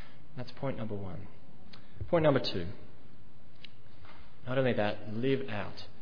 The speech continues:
who you are in Jesus. Okay, as you've just seen, um,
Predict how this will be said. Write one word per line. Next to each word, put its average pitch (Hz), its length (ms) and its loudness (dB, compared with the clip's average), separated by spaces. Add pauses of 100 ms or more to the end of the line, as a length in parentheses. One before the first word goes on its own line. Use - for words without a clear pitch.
(360)
who 135 80 2
you 110 220 6
are 95 200 2
in 104 140 0
Jesus. 95 560 -2 (1160)
Okay, 139 180 8
as 175 240 8
you've 196 140 4
just 165 180 4
seen, 120 320 4
um, 117 260 4